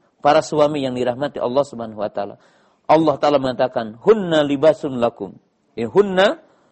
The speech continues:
libasun lakum. Wa antum libasulahunna." Mereka adalah sebagai kain bagi kalian, sebagai baju bagi kalian,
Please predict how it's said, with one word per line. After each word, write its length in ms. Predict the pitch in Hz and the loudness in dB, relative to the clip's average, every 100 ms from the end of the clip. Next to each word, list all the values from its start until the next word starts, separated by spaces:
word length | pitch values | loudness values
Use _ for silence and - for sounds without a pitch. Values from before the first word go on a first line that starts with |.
| - | -6
libasun 420 | 143 196 226 185 | 2 2 2 -2
lakum. 320 | 170 156 110 110 _ _ - | -8 -12 -16 -20 _ _ 2
Wa 160 | 170 | 4
antum 380 | 285 294 - 175 | 4 0 0 0
libasulahunna." 960 | 147 139 170 175 185 185 247 254 143 - _ _ _ _ _ _ | 2 2 0 0 -2 -2 -6 -10 -12 -18 _ _ _ _ _ _
Mereka 560 | 254 247 311 - 269 233 | 0 4 4 4 4 6
adalah 240 | 208 214 | 6 4
sebagai 480 | - 196 202 185 190 | 0 0 2 2 -4
kain 400 | - 233 302 294 | -4 -2 -2 0
bagi 240 | 240 240 247 | 0 0 -2
kalian, 480 | 247 294 214 - - _ _ - | -6 -4 -8 -10 -18 _ _ -8
sebagai 360 | 208 202 190 | 0 2 2
baju 280 | 196 233 214 | 2 2 2
bagi 240 | 180 170 170 | 0 -2 -4
kalian, 480 | 196 196 151 131 | -4 -2 -4 -6